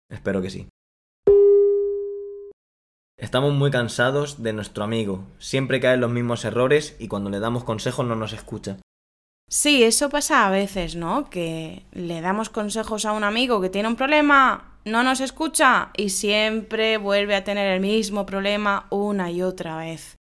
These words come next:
Speaker 2: ¿Por qué no habláis seriamente con él y le decís que estáis muy cansados de que siempre caiga en los mismos errores?
Speaker 1: Ya lo hemos hecho y no funciona.
Speaker 2: Ya veo. Bueno, a veces es necesario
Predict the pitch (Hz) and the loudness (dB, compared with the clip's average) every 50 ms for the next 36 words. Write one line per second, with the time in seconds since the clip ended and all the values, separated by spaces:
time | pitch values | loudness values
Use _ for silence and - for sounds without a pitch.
0 | _ _ _ _ _ _ _ _ _ _ - 226 226 220 208 202 - - - - | _ _ _ _ _ _ _ _ _ _ 0 2 2 2 2 0 -6 -10 -10 -2
1 | - 285 302 302 294 285 277 262 254 262 269 269 262 247 226 233 247 254 233 - | 2 2 4 4 4 4 4 4 2 2 4 4 4 4 4 2 0 0 0 -2
2 | - - - 247 240 247 226 220 220 233 240 240 233 226 208 - 190 190 196 220 | -2 -2 -2 -2 -2 -2 -2 -2 -2 -2 -2 -4 -4 -4 -4 -2 -2 0 0 0
3 | 233 220 214 190 - - 214 208 208 202 196 190 185 190 247 262 262 254 - - | 0 0 -2 -4 -6 -6 -4 -2 -2 0 0 -2 -4 -2 -4 -4 -4 -6 -8 -10
4 | - 196 165 - - - 220 233 247 240 226 208 208 214 247 311 320 311 277 247 | -10 -10 -10 -10 -8 -6 -4 -4 -4 -4 -4 -4 -2 -2 -2 -2 0 0 0 0
5 | 233 226 202 - - 233 269 302 320 302 247 202 226 220 - 214 196 - - 240 | 0 -2 -4 -2 0 2 2 4 4 2 0 0 -4 -6 -6 -4 -6 -4 -2 -2
6 | 247 254 247 - 233 233 - 226 233 254 254 233 226 220 214 208 202 196 214 208 | -2 -2 -2 -4 -4 -2 2 2 4 4 2 0 -2 -4 -4 -6 -6 -6 -6 -6
7 | 208 208 214 208 - - 240 269 285 269 196 170 - - - - _ _ _ _ | -6 -6 -6 -6 -6 -8 -6 -4 -4 -6 -6 -6 -10 -12 -14 -14 _ _ _ _
8 | _ _ _ _ _ - - 110 110 120 127 131 127 117 107 - 120 117 113 - | _ _ _ _ _ -8 -2 0 2 2 2 2 0 0 -2 0 0 0 0 0
9 | - 135 135 127 - - 113 110 104 101 101 - - 101 95 - 101 98 92 92 | 0 0 0 0 -2 -4 -6 -6 -4 -4 -6 -6 -6 -8 -6 -4 -2 -2 -2 -4
10 | - - _ _ _ _ _ _ _ _ - - 226 202 214 202 196 185 185 185 | -8 -16 _ _ _ _ _ _ _ _ -8 -6 -2 2 4 6 6 6 4 2
11 | 180 175 175 180 165 - _ _ _ _ - - 233 220 269 277 254 226 214 214 | 0 -2 -2 -4 -8 -12 _ _ _ _ -8 -4 2 4 6 6 8 6 6 6
12 | 214 240 269 - - - 302 302 311 320 311 - - - - - - - - 226 | 6 4 2 0 -2 -2 0 0 0 0 -2 -2 -4 -4 -4 -6 -6 -4 -2 -2
13 | 202 220 233 226 226 - 226 208 - - 202 196 196 196 208 208 208 - - | 0 2 2 2 2 0 0 0 0 4 4 4 4 2 0 -4 -6 -8 -10